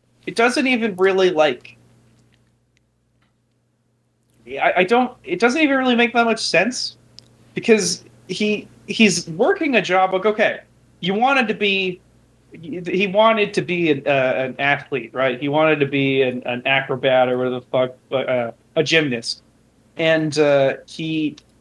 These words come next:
for whatever reason, either got injured or couldn't cut it. So he's got this job being a, a,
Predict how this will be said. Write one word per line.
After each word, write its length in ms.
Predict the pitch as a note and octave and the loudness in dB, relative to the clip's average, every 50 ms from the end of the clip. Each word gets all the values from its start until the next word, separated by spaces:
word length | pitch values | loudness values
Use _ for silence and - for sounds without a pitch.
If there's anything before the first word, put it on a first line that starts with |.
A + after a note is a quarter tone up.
| _ _ C3+ | _ _ -18
for 180 | C#3 - F3 F3 | -6 -2 0 2
whatever 260 | F3+ F3+ F3+ F3 E3 | 2 2 2 0 0
reason, 320 | E3+ E3+ E3 D#3+ D#3+ D#3 D3+ | -2 -2 -2 -2 -2 -2 -2
either 160 | D3+ C#3+ D3 | -2 0 2
got 180 | D3+ C#3+ C#3 | 2 2 4
injured 540 | E3 G3 G#3 F#3 G3 G3 F#3+ F#3+ F#3 F3+ - - _ _ _ _ _ _ _ | 4 2 0 0 0 0 2 2 0 0 -4 -12 _ _ _ _ _ _ _
or 260 | C#3 C#3 D3+ D3 C#3+ | -2 0 2 2 0
couldn't 280 | C#3+ - F#3 D#3+ D#3 C3+ | 0 -2 -2 -2 -2 -2
cut 200 | - E3 D3+ D3 | 0 0 2 4
it. 220 | D3+ D3 C#3+ - _ _ _ _ _ _ _ _ _ _ | 2 0 0 -2 _ _ _ _ _ _ _ _ _ _
So 160 | - - F3 E3+ | -4 0 0 0
he's 140 | D#3+ D#3+ | 0 2
got 200 | - F#3+ G#3 G#3 | 0 0 0 0
this 140 | - F#3+ F3+ - | 0 -4 -6 -4
job 460 | - E3 E3 E3+ F3 F3 E3 C#3 C#3+ | -2 0 2 4 4 2 0 0 0
being 380 | D#3 D#3 D#3+ D#3 D3+ C#3+ C3 B2 | 0 0 2 0 -2 -4 -4 -2
a, 180 | C#3+ C#3 C3 C#3 - - - - | -2 -2 -2 -4 -8 -18 -10 -4
a, 180 | D3 C3+ A#2 | -4 -4 -4